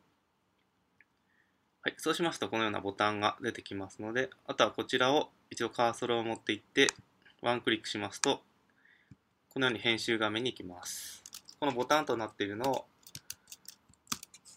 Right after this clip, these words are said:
今すぐ申し込むと入力してください。はい、あとこのボタン、リンクユーアールエルのところで、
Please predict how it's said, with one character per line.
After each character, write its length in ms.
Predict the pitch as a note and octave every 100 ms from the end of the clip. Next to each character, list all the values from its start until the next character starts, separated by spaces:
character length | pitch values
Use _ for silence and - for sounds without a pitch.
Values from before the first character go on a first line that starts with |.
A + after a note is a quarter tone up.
| _ _ _ _
今 220 | C3+ A#2+ -
す 100 | A#2
ぐ 200 | C#3+ C3
申 220 | A#2+ A2
し 100 | G#2+ -
込 120 | A#2+
む 100 | G2
と 200 | - - _ - _ - _ _ _ _ _ - _ - _ - _ - - - -
入 100 | A#2
力 220 | G#2+ D3+
し 80 | C#3+
て 100 | -
く 80 | -
だ 140 | F#2+
さ 140 | - -
い。 80 | - _ _ _ _ _ - - - _ - - - - - - - _ _ - - - - - - - - - - - - - _ - - - - - - - -
は 60 |
い、 40 | -
あ 80 | D3+
と 100 | C#3+
こ 120 | C3
の 180 | B2+ B2 - -
ボ 100 | A#2 A#2
タ 200 | C3+ C3+
ン、 120 | -
リ 180 | A#2+ C3
ン 60 | D3
ク 120 | D3
ユ 180 | D3 D3
ー 20 |
ア 20 |
ー 20 | D3
ル 40 |
エ 20 |
ル 120 | C#3 A2
の 120 | G2
と 100 | F#2
こ 120 | G2+
ろ 40 |
で、 260 | G2+ B2